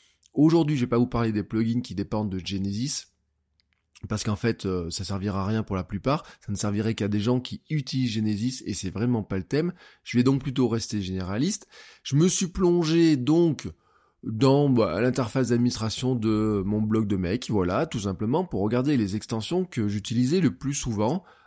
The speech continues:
hors celle Genesis, parce que j'en ai une bonne dizaine qui sont liées à Genesis, et là, vraiment, celles-là, je les enlève. Alors, par quoi je vais commencer ? Je voulais vous donner d'abord deux cas particuliers. Il y a deux cas très particuliers dans le monde WordPress. C'est bien sûr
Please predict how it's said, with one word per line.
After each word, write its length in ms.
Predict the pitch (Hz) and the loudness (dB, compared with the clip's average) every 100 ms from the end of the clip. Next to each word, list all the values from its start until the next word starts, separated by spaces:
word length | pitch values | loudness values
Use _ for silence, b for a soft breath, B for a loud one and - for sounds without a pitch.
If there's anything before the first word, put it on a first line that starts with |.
| b - | b 2
hors 320 | 156 196 - | 4 4 2
celle 320 | - 151 156 | 0 0 2
Genesis, 460 | 131 131 104 90 - | 2 2 0 -4 -8
parce 180 | 101 | -8
que 120 | - 135 | -2 0
j'en 180 | 120 | 2
ai 180 | 127 151 | 0 0
une 220 | - 110 | -2 -2
bonne 180 | 113 170 | 0 0
dizaine 400 | 151 131 131 127 | 0 0 0 -2
qui 120 | 120 | -4
sont 120 | - 98 | -6 -4
liées 80 | |
à 80 | 98 | -4
Genesis, 560 | 92 92 90 101 160 - B B B B | -4 -4 -4 -4 -6 -8 B B B B
et 160 | - 98 | -6 -2
là, 140 | 120 | 0
vraiment, 340 | 139 107 107 143 | 0 -2 0 -2
celles-là, 360 | - 98 135 | -2 -2 -2
je 120 | 135 117 | 0 -2
les 160 | 110 | -2
enlève. 220 | 92 76 - | -4 -8 -10
Alors, 460 | - 147 101 - B B B B B B _ _ - | 0 2 0 -4 B B B B B B _ _ -4
par 160 | 170 - | -4 2
quoi 160 | 214 | 2
je 80 | 190 | 4
vais 80 | 160 | 2
commencer ? 480 | - 139 113 - 95 | 2 2 0 -2 -4
Je 80 | 107 | 0
voulais 140 | 165 | 2
vous 120 | 196 | 4
donner 220 | 165 190 | 4 6
d'abord 280 | 196 147 180 | 4 4 2
deux 280 | 127 120 170 | 0 2 2
cas 180 | - 160 | 2 0
particuliers. 640 | 127 - 120 - 95 85 | -2 -6 -8 -8 -8 -6
Il 80 | - | 0
y 60 | 123 | 0
a 40 | |
deux 240 | 120 214 | 2 0
cas 220 | 240 - 131 | 2 2 0
très 240 | - 208 | 0 -2
particuliers 640 | 185 147 - 135 135 131 | -2 -6 -8 -6 0 2
dans 160 | 120 110 | 2 0
le 340 | 104 101 95 | 0 0 -2
monde 300 | 90 113 123 | -2 0 0
WordPress. 580 | 104 101 - 156 180 - - | 0 -6 -4 -2 -2 -4 -6
C'est 180 | - | -4
bien 160 | 139 151 | -2 -2
sûr 320 | - 147 - | -4 -6 -8